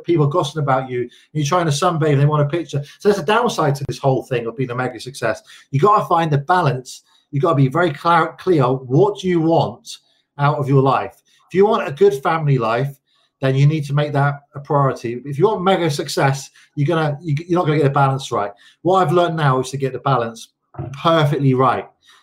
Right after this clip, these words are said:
That program taught me that, actually, that Rich House, I just thought it was gonna be another T V show. Actually taught me about the power of, they are just as happy as I am, and they're living in a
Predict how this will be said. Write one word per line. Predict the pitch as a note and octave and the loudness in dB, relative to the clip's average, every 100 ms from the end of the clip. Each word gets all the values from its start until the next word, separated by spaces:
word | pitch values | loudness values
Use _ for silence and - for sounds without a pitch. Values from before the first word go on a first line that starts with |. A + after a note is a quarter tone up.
| - | -2
That | G3+ G3+ | 0 2
program | G#3 G3 D3+ B2+ | 2 4 2 0
taught | - D#3 | 0 -2
me | B2+ | -2
that, | A2 F#2 | -8 -10
actually, | A2+ - A#2 | -14 -14 -6
that | B2+ C3+ | -4 0
Rich | C#3 C#3+ | 0 0
House, | F3+ - | -4 -2
I | E3+ | -4
just | G3 C#3+ | -2 -2
thought | D#3+ | 0
it | |
was | C#3 | 2
gonna | C3+ | 2
be | B2 | 2
another | B2 A2+ | 0 0
T | C3+ | -2
V | A#2+ C#3 | 2 0
show. | - F#2 - _ _ _ - | 0 -8 -14 _ _ _ -2
Actually | C#3+ D3 | 0 2
taught | C#3 D#3+ D#3+ | 2 2 2
me | A#2+ | 0
about | A2+ A#2 A#2 - | -2 -2 -2 -8
the | C#3 | -12
power | - D3 B2 A2 - - _ - | -2 0 2 0 -4 -16 _ -6
of, | B2 A#2 A#2 - _ _ - | 2 4 2 -2 _ _ -2
they | D#3 G3 | 2 4
are | D#3+ C#3+ C#3+ | 4 2 2
just | F3+ D3 | -2 0
as | D3 | -4
happy | D#3+ D3 C#3 C#3 | -2 -2 0 0
as | C#3 | 2
I | D#3 | 2
am, | E3+ G#3 - _ _ _ _ _ C#3+ | 0 -2 -6 _ _ _ _ _ -2
and | C#3 | 2
they're | |
living | C#3 C#3+ D3 | 2 2 2
in | D3 C#3+ | 4 4
a | C3+ C3+ | 4 2